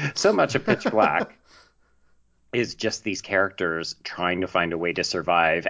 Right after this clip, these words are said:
Speaker 1: and dealing with all of their bullshit baggage, because
Speaker 2: Yeah.
Speaker 1: this is also a film that is populated almost entirely by liars and cheats.
Speaker 2: And, and David Keith. Or no, Keith David.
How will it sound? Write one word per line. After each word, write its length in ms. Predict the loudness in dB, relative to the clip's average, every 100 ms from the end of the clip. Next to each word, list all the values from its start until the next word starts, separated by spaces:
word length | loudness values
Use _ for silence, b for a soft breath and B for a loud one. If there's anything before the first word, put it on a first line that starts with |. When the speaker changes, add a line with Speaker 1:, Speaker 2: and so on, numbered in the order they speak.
| -6
Speaker 1:
and 240 | -8 -8
dealing 500 | -4 0 2 2 0 -4
with 220 | -4 -4 -2
all 240 | 0 0 0
of 100 | 0
their 140 | -2
bullshit 600 | -2 -4 -2 0 0 2
baggage, 560 | 2 2 -2 -6 -8 -4
because 340 | 0 0 0 -6
Speaker 2:
Yeah. 120 | -16 -12 -2
Speaker 1:
this 180 | 2
is 140 | 4 4
also 280 | 4 4 0
a 40 |
film 500 | 2 2 2 0 -2 B B B 0
that 120 | 2
is 120 | 0
populated 640 | 0 -2 2 2 2 0 0
almost 280 | -2 0 -2
entirely 720 | -4 -2 2 2 2 2 0 -6
by 380 | -8 0 2 4
liars 760 | 2 2 0 -2 -6 -8 -8 -10 _
and 180 | -6 -4
cheats. 720 | -6 -10 -12 _ -10 -6 -6 -10 _ _ _ _ _ _ -6
Speaker 2:
And, 220 | -6 -6 -12
and 240 | -12 -10 -6
David 280 | -6 -6 -10
Keith. 300 | -16 -16 _
Or 120 | -12 -8
no, 160 | -10 -12 _
Keith 220 | -12 -10
David. 300 | -10 -14 -14